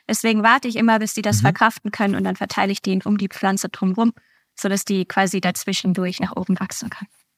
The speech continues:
Speaker 2: Lass uns mal über Pflanzen und dich ganz speziell sprechen. Und zwar, ich hab eine fast ein bisschen esoterische Frage. Wenn du eine Pflanze wärst, welche wärst du?
Speaker 1: Ich glaub, im Moment wär ich ein Knollensellerie.
Speaker 2: Okay.
Speaker 1: <laughs> Ich find,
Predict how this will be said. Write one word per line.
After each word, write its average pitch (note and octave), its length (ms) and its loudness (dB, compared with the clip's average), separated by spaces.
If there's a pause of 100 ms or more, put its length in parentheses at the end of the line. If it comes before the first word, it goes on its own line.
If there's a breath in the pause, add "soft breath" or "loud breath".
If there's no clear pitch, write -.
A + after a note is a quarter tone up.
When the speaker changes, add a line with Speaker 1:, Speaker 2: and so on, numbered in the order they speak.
(160)
Speaker 2:
Lass C#3 200 0
uns E3 120 0
mal C3+ 120 4
über A2 220 4
Pflanzen C3 460 0
und G#2+ 260 -2
dich C#3+ 220 0
ganz A2 200 2
speziell A2 400 0
sprechen. - 380 -6
Und A2 120 0
zwar, G#2+ 240 2
ich - 120 -4
hab - 100 -2
eine C#3 200 2
fast - 320 -2
ein E3+ 60 4
bisschen C#3+ 220 0
esoterische A#2 560 2
Frage. F2+ 340 -2 (360 loud breath)
Wenn B2+ 340 4
du A3+ 220 8
eine A3+ 140 10
Pflanze G#2+ 500 2
wärst, - 420 -12 (140)
welche F3 760 0
wärst - 460 -2
du? D#2 140 -12 (300)
Speaker 1:
Ich B3 180 -4
glaub, A#3+ 180 2
im A3+ 80 0
Moment G#3+ 320 4
wär C#4+ 100 0
ich C#4 100 -2
ein C4+ 60 0
Knollensellerie. A3+ 880 0 (320)
Speaker 2:
Okay. - 460 0 (140)
Speaker 1:
<laughs> D4+ 460 2 (420 loud breath)
Ich B3 140 0
find, C#4 280 2